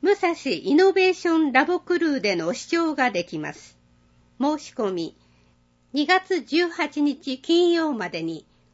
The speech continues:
ホームページで必要事項を入力。問い合わせ、市民協働推進課。電話、五一の二一八八。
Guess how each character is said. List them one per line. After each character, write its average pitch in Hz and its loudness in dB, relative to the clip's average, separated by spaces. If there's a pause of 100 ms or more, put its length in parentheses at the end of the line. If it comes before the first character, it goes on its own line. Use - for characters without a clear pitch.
ホ 370 2
ー 381 2
ム 370 2
ペ 311 -2
ー 254 -4
ジ 185 -14
で 170 -4
必 - -8
要 349 0
事 320 -4
項 185 -4
を 143 -14
入 208 -4
力。 - -16 (840)
問 294 0
い 269 2
合 247 2
わ 226 -2
せ、 - -6 (400)
市 - 0
民 392 6
協 339 0
働 170 -4
推 285 -2
進 247 -6
課。 - -10 (460)
電 240 0
話、 196 -2 (100)
五 330 0
一 320 0
の 254 -2
二 330 2
一 190 -6
八 185 -6
八。 185 -10